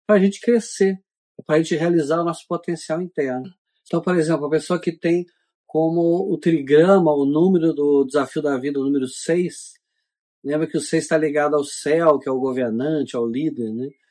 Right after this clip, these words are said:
Essa pessoa vai tá instigada sempre a governar, a liderar.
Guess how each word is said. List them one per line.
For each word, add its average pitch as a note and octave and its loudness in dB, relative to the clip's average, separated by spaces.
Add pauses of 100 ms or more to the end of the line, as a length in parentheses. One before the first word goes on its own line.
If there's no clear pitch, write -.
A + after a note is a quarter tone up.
(140)
Essa F3 -4
pessoa G3+ 2
vai G3 4
tá F#3 2
instigada G3 0
sempre A#3 0
a A3 2
governar, F3+ 2
a D3+ 2
liderar. C3+ 0